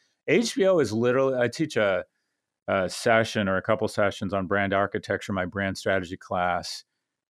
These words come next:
Uh, and brand architecture is essentially the uniforming principle or portfolio management of your different brands and sub-brands that hopefully creates synergy, right? It's not, it's not the Camry, it's a Toyota Camry. It's not,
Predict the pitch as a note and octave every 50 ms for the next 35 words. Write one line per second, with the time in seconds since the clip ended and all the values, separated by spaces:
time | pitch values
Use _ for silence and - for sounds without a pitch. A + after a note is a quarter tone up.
0 | _ _ _ _ _ - A2+ G#2+ G2+ G#2 G#2+ G#2 A2 C3 C#3+ D#3 D#3+ C#3+ B2+ B2+
1 | B2 C3+ A#2 B2 B2 A#2 - - G2+ F#2 F#2+ - A#2+ A2+ G2+ - - G#2 G2+ G2
2 | F2+ F2+ F#2 F2+ F2 E2+ - _ _ _ _ _ _ _ _ - A2+ G#2+ B2+ C3+
3 | C#3 - C3 B2 A#2 A#2 A2+ A2 - - A#2 A2 - - F#2 G#2+ A2 G#2 G2+ F#2
4 | - - A#2+ G#2 - - A2 G2+ G2 F#2+ F#2 F#2+ F#2+ F#2+ F#2+ F#2 - - G2+ F#2+
5 | F#2 F#2+ - - A2 G#2+ G#2 F2 F#2+ G2 F#2+ E2 G2 - - G2 E2+ G2 F#2+ G2
6 | F#2+ - F#2+ F#2 - - A2 F#2+ - - G2 F#2+ F#2+ F#2+ - - F2 G2 G2+ -
7 | - G2+ - - A2 F#2+ F2+ - - - - - A2 G2+ F#2+ F2 E2+ E2+ D#2+ E2+
8 | F2 F2+ G2+ G#2 G2+ - - G#2 F#2+ F#2 F2+ F#2 - _ _ _ _ _ - C3+
9 | C3 A2+ A2+ - - B2 A#2 A2+ A2+ A#2 A2+ A2 - - - - A2 A2 G#2+ G#2
10 | - - G#2+ G2+ G2 G2 G2+ G2 G2 F#2+ F#2+ E2+ - - G2+ G2+ G2 G2 G2